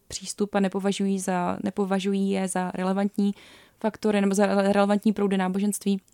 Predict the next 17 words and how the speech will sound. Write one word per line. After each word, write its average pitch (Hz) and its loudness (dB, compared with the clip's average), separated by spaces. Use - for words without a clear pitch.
Ale 202 2
věřím, 196 0
že 202 0
spoustě 208 0
lidí 202 2
někde 202 4
na 202 4
okraji, 196 4
v-, 185 -8
ve 190 0
vesnicích, 202 0
v - -14
nějakých 185 -2
malých 202 2
městech, 202 0
kde 196 -2
třeba 190 2